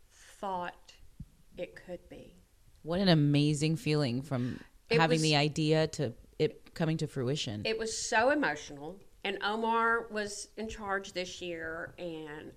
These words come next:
Speaker 1: um, it was just one of those great moments. We, uh, that year,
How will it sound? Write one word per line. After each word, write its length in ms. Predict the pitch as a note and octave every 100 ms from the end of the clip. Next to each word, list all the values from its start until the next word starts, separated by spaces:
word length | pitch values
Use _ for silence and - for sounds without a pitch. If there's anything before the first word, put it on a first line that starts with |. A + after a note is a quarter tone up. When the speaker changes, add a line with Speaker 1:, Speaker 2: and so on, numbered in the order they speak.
| -
Speaker 1:
um, 580 | F3+ E3 E3 - E3+ F3+ - - - - - - - - - -
it 220 | - C#5 G#4
was 220 | C#4 F#3
just 800 | - A3 A3 A3 A3 - - - - - _ _ _ _ _
one 260 | - A3+ A3+
of 120 | A3+
those 300 | F#3 F3+ F3+
great 380 | - F3+ F3+ -
moments. 480 | F3+ F3 F3 - -
We, 260 | B3 B3
uh, 200 | G3 E3+ - - - - - - - - - -
that 260 | G3+ G3+ G#3
year, 560 | G3+ A#3 A3 F3 E3